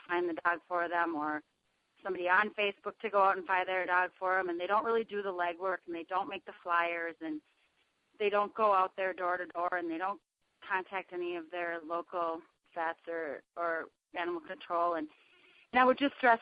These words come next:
that it's, that's a very important part. Posting on Facebook is great, and I highly encourage you to do that, but it's just one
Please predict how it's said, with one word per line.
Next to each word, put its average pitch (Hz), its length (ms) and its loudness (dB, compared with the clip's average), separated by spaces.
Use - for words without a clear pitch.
that 190 180 6
it's, 226 160 -4
that's 247 280 6
a 277 60 0
very 233 360 6
important 214 520 2
part. 190 320 6
Posting 277 380 2
on 269 100 6
Facebook 240 360 0
is 220 180 0
great, 202 460 2
and 190 240 -2
I 185 160 -2
highly 233 520 4
encourage 226 440 0
you 226 100 -6
to 220 160 -4
do 220 140 0
that, 240 200 4
but 196 120 -6
it's 196 180 -8
just 247 140 -6
one 220 480 4